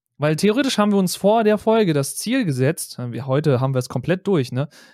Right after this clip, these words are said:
Äh, wir haben uns das Ziel gesetzt, so diszipliniert zu sein und diese Podcast-Episode ungefähr eine Stunde lang werden zu lassen. Weil wir auch schon wieder viel zu spät aufgenommen haben und wir, äh, auch wieder diszipliniert genug sein wollen, um rechtzeitig ins Bett zu gehen.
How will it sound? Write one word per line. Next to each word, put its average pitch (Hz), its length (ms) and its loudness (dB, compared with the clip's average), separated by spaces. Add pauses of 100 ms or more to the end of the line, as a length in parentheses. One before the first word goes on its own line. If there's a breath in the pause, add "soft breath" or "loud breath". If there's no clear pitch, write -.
(120)
Äh, 139 180 0
wir 143 60 2
haben 185 80 2
uns 214 80 -2
das 214 140 -2
Ziel 247 200 -2
gesetzt, 180 440 -2
so 160 100 -4
diszipliniert 170 800 -2
zu - 160 -8
sein 127 500 -2 (200)
und 147 260 -2
diese 214 240 -2
Podcast-Episode 127 1300 -4 (420)
ungefähr 202 640 0
eine 175 180 0
Stunde 196 360 0
lang 110 220 -2
werden 107 220 -8
zu - 160 -12
lassen. - 380 -12 (380 soft breath)
Weil 123 140 -4
wir 127 80 2
auch 127 80 0
schon 135 120 -8
wieder 127 120 0
viel 147 160 -2
zu 135 100 -8
spät 117 180 -6
aufgenommen 120 520 0
haben 120 300 -2
und 123 240 -4
wir, 156 280 0 (140)
äh, 117 40 -10
auch 127 500 -4
wieder 151 320 0 (400 soft breath)
diszipliniert 135 540 -4
genug 131 220 -2
sein 123 260 -2
wollen, 139 160 0
um 131 40 -2
rechtzeitig 127 340 -2
ins 131 120 -4
Bett 175 160 -2
zu 175 100 -6
gehen. 110 300 -8